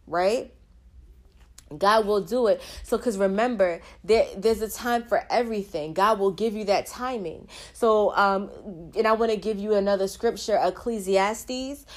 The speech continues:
chapter three, verse seven. Once again, New King James Version.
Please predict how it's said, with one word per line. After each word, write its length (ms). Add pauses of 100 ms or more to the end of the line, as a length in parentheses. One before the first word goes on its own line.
(220)
chapter 420
three, 320
verse 300
seven. 560
Once 240
again, 320
New 180
King 320
James 380
Version. 640